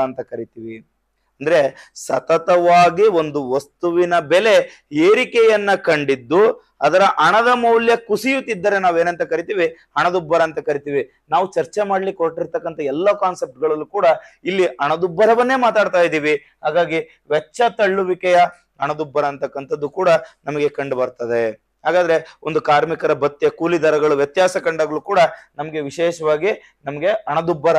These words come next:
ಆಗ್ತದೆ ಅಂತಕ್ಕಂಥದ್ದು ಇಲ್ಲಿ ಗೊತ್ತಿರಬೇಕು. ನೆಕ್ಸ್ಟ್, ಇಲ್ಲಿ ನೆಕ್ಸ್ಟ್ ಇನ್ನೊಂದು ಯಾವ್ದಪ್ಪ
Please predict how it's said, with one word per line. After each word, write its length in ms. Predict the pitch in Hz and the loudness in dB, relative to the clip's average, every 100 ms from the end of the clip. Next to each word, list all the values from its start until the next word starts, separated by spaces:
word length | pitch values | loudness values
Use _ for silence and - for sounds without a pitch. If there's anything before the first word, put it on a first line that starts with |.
| 143 | 2
ಆಗ್ತದೆ 360 | 131 - 131 123 127 | 0 -2 0 0 -2
ಅಂತಕ್ಕಂಥದ್ದು 580 | 127 127 131 165 165 151 _ _ 147 | -8 -10 -8 -6 -4 -4 _ _ -6
ಇಲ್ಲಿ 140 | 170 135 | -4 -4
ಗೊತ್ತಿರಬೇಕು. 600 | 135 - 131 120 117 123 113 127 _ _ _ _ _ _ _ _ | -6 -2 -2 -2 -6 -8 -10 -10 _ _ _ _ _ _ _ _
ನೆಕ್ಸ್ಟ್, 360 | 202 202 - _ _ _ _ _ _ _ _ _ _ _ _ - 170 - - _ - | -2 -2 -2 _ _ _ _ _ _ _ _ _ _ _ _ -10 -10 -10 -16 _ -6
ಇಲ್ಲಿ 140 | 254 247 | 0 2
ನೆಕ್ಸ್ಟ್ 200 | 214 233 240 | 0 -2 -2
ಇನ್ನೊಂದು 260 | 226 247 233 | 0 2 4
ಯಾವ್ದಪ್ಪ 260 | 208 180 | 2 2